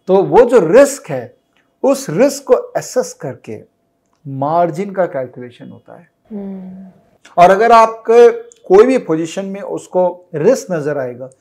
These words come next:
Speaker 1: तो वो आपसे मार्जिन ले लेगा।
Speaker 2: हम्म।
Speaker 1: ज्यादा रिस्क होगा तो ज्यादा मार्जिन लेगा, कम रिस्क होगा तो कम मार्जिन लेगा।
Speaker 2: ओके।
Speaker 1: तो ये स्ट्रेटजी चार्ट जो है, ये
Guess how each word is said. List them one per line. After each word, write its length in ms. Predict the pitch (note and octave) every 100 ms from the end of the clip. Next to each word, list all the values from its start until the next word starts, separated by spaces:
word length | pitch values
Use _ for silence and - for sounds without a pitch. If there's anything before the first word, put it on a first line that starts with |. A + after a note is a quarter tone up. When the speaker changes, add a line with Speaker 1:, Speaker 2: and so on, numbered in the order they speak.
| _ -
Speaker 1:
तो 80 |
वो 80 | G3
आपसे 260 | C3+ - F#3+
मार्जिन 360 | C#3 G#2 -
ले 100 | G2+
लेगा। 340 | _ _ _ A#3
Speaker 2:
हम्म। 320 | G#3 G3+ F#3+
Speaker 1:
ज्यादा 280 | D3 D#3 G3+
रिस्क 240 | G#3 G#3
होगा 240 | G3 F#3+ F#3
तो 140 | C3+
ज्यादा 240 | A#2+ D3
मार्जिन 340 | F#3 F#3+ E3 F3+
लेगा, 240 | F3+ D#3+ _ _ _ _ -
कम 200 | A3 G3
रिस्क 240 | D#3+ -
होगा 240 | B2+ D3+
तो 120 | - D#3+
कम 160 | -
मार्जिन 380 | G#2+ G#2 _ A2+
लेगा। 220 | _ -
Speaker 2:
ओके। 300 | G#3 - G#3+ G#3 _ _ _ _ _ _ _ _ _ _ _ _ _ - _ -
Speaker 1:
तो 60 |
ये 200 | A3 D4
स्ट्रेटजी 640 | D4 - F#3+ F3 B3+ B3 D4+
चार्ट 340 | - G3+ G3
जो 160 | F#3+ F#3
है, 380 | B2+ B2 D#3+ - -
ये 400 | D#3+ F3+ F3+